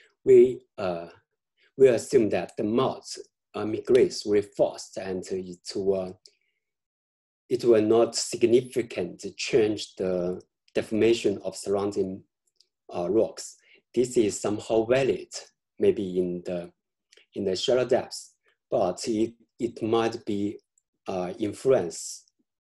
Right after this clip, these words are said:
by the mantle flow in the ozone sphere, for example, because this, uh, retreating is, is strong. And, uh, we also show that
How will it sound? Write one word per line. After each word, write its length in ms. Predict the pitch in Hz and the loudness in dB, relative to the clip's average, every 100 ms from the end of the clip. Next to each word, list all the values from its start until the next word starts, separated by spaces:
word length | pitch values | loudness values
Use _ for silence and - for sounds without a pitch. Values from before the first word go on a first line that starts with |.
| _ _ - | _ _ -2
by 360 | 98 92 90 90 | 0 2 0 0
the 540 | 92 90 87 87 85 - _ _ _ _ _ | -4 -2 -2 -4 -6 -10 _ _ _ _ _
mantle 240 | 120 127 123 | -2 0 0
flow 380 | - 165 107 | 2 4 4
in 320 | 87 90 92 87 | 2 -2 -4 -6
the 120 | 98 | -8
ozone 340 | - 117 117 | -4 0 2
sphere, 340 | 110 - 107 87 | 0 -4 -6 -6
for 100 | - | -6
example, 340 | 87 95 98 90 | -8 -6 -6 -10
because 360 | 92 95 92 - | -8 -6 -6 -8
this, 300 | 95 92 - _ _ _ - | -10 -10 -14 _ _ _ -6
uh, 180 | 95 90 | -2 0
retreating 680 | 92 92 - 127 123 95 | -2 -2 0 0 2 -2
is, 400 | 87 85 - - _ - | -2 -6 -12 -18 _ -8
is 180 | 98 90 | -6 -6
strong. 420 | - 139 98 85 _ _ _ _ _ _ _ _ - - _ _ _ _ - | -4 0 0 -2 _ _ _ _ _ _ _ _ -20 -20 _ _ _ _ -6
And, 400 | 117 110 104 98 110 | 0 2 2 0 2
uh, 240 | 104 104 - - | 2 2 -2 -2
we 120 | 123 | 6
also 320 | 123 147 147 | 6 6 2
show 320 | 120 - 120 113 | 0 2 2 4
that 280 | 113 95 | 2 0